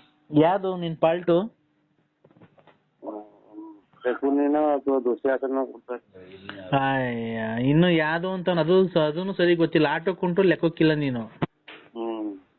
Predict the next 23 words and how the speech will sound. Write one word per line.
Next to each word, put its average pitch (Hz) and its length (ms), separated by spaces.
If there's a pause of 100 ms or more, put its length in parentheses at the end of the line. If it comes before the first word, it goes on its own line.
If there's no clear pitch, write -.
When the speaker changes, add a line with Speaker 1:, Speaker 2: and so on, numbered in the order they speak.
(640)
Speaker 1:
ಹೇ, 151 160
ನಿನಗ್ 156 340
ನಾರ್ದೋನ್ 190 360
ಕೊಟ್ಬಿಡ್ಬೇಕಂತ. 185 560
ನೀನ್ 165 180
ನಾರ್ದೋನ್ 170 380
ಪಾಲ್ಟ್ 165 240
ಕರೆಕ್ಟ್ 151 280
ಚೆನ್ನಾಗ್ 156 300
ಮಾಡ್ತೀಯ. 147 320 (440)
ಅಲ್ಲೇ 156 240
ದಿಲ್ಗೆ 160 300
ಹೇಳ್ಕೊಂಡು, 160 340
ಇಲ್ಲೇ 151 160
ದಲ್ಗೆ 143 280
ಹೇಳ್ಕೊಂಡು, 147 560 (260)
ಅವ್ರ 156 180
ಇವ್ರ 160 140
ಮನೆ 151 240
ಹಾಳ್ 139 260
ಮಾಡಿ. 147 340 (1040)
Speaker 2:
ಹ್ಮ್. 123 360 (1120)
Speaker 1:
ಹಾ? 160 320